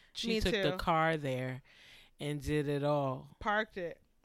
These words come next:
Speaker 1: Parked it
Speaker 2: She at
Speaker 1: and
Speaker 2: least
Speaker 1: did it
Speaker 2: was
Speaker 1: all.
Speaker 2: smart enough to not fornicate in the public space, 'cause then she would have got arrested for prostitution or some shit.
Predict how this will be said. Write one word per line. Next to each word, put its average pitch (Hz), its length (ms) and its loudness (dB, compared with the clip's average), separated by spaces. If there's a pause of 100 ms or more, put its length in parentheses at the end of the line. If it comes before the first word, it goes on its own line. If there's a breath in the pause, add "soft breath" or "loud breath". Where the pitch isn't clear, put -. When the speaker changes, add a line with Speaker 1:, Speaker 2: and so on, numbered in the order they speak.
(220)
Speaker 1:
Parked 170 420 0
it 160 100 6
Speaker 2:
She 311 120 8
at 294 60 12
Speaker 1:
and 262 80 6
Speaker 2:
least 381 220 8
Speaker 1:
did 392 40 4
it 370 40 8
Speaker 2:
was 320 80 6
Speaker 1:
all. 208 80 2
Speaker 2:
smart 262 280 10
enough 247 340 8
to 233 120 6
not 214 260 8
fornicate 202 800 4
in 185 280 -2
the 175 80 -2
public 180 340 0
space, 196 340 -2
'cause 180 140 -6
then 185 160 -2
she - 160 -6
would 170 140 -2
have 160 80 -4
got 160 180 -2
arrested 170 460 -4
for 165 120 -8
prostitution 180 840 -4
or 87 120 -12
some 95 200 -14
shit. - 340 -12